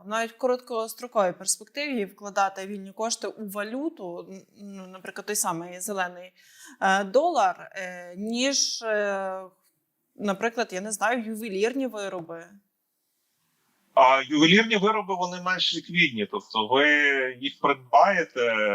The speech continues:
Speaker 2: але потім, коли вам треба буде продати, не факт, що ви, е, зможете зробити це швидко. Валюта, вона ліквідна.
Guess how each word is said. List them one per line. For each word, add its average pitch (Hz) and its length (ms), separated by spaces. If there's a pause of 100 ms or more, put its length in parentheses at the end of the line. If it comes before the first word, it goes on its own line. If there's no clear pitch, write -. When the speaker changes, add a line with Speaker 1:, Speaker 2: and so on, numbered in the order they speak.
(180)
Speaker 2:
але 117 340
потім, 139 420
коли 135 200
вам 131 200
треба 135 320
буде 135 260
продати, 135 520
не 113 140
факт, 123 300
що - 180
ви, 104 260 (580)
е, 104 220
зможете 117 560
зробити 110 460
це - 180
швидко. - 640 (880)
Валюта, 214 760
вона 165 320
ліквідна. 156 680